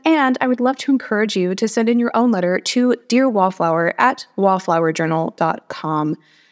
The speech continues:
I would be honored to have the opportunity to speak into the issues that you are facing today. And last thing before I go to the letter, I promise I'll get to it right after this.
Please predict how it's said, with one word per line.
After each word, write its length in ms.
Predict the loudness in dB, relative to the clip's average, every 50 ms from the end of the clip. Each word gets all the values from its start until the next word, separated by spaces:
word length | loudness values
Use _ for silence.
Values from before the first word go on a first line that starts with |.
| _ _ _
I 200 | 0 2 2 2
would 120 | 2 0
be 160 | 0 -2 -2 -2 -2
honored 500 | -2 0 0 0 0 0 0 -2 -2 -6
to 240 | -6 -4 -2 -2 -2
have 260 | -2 -2 -2 0 0
the 120 | 0 0 0
opportunity 600 | 0 0 -2 -4 -6 -4 -4 -2 -2 0 -2 -2
to 160 | -4 -6 -8
speak 400 | -10 -10 -8 -6 -6 -6 -6 -6 -6
into 220 | -4 -2 -2 -2
the 140 | -2 -4 -4
issues 320 | -4 -4 -2 -2 -2 -2 -2
that 160 | -2 -2 -2
you 400 | -4 -2 0 2 2 2 0 -2
are 100 | -4 -4
facing 680 | -6 -6 -6 -6 -6 -4 -4 -4 -4 -4 -4 -4 -6
today. 640 | -8 -10 -12 -8 -6 -6 -4 -2 -2 -2 -4 -6 -8 -12 _ _ _ _ _ _ _ _ -2
And 280 | 0 0 2 2 0 -2 -4 _ _
last 640 | -4 0 2 2 2 2 0 -2 -6 -12 -14 -14 -18
thing 460 | -10 -4 -2 -2 0 0 -2 -2 -2
before 320 | -4 -4 -4 -2 -2 -2
I 80 | -2 -4
go 220 | -6 -6 -4 -4
to 60 | -4 -2
the 120 | 0 0
letter, 320 | 0 0 0 0 0 -2
I 80 | -2 -4
promise 420 | -2 0 2 2 2 2 0 0
I'll 120 | 0 0 0
get 180 | 0 0 -2 0
to 120 | -4 -4
it 80 | -2 0
right 180 | 0 2 2
after 260 | 2 0 0 -2 -4 -2
this. 320 | -2 -2 -2 -4 -8